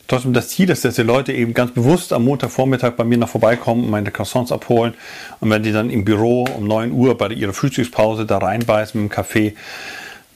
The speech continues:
ja, gibt es ihnen so das Gefühl einfach mal der, von Leichtigkeit und von Freude und die Arbeit dann einfach viel, viel fröhlicher weiter.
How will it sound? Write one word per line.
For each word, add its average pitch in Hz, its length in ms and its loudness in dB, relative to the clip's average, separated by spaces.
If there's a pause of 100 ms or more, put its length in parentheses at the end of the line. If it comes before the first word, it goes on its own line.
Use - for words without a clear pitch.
(140)
ja, 101 220 2 (280)
gibt - 200 -6
es 104 120 -2
ihnen 95 160 0
so 98 100 0
das 92 200 -2
Gefühl 104 460 0
einfach - 180 -4
mal 90 140 0
der, 82 160 -2
von - 160 -2
Leichtigkeit 98 560 0
und 87 120 -4
von 82 200 -6
Freude 87 320 -2
und 80 60 -2
die 85 100 -2
Arbeit 76 280 -6
dann - 80 -8
einfach - 220 -8
viel, 82 180 -6 (320)
viel - 240 -4
fröhlicher 80 460 -4
weiter. - 320 -4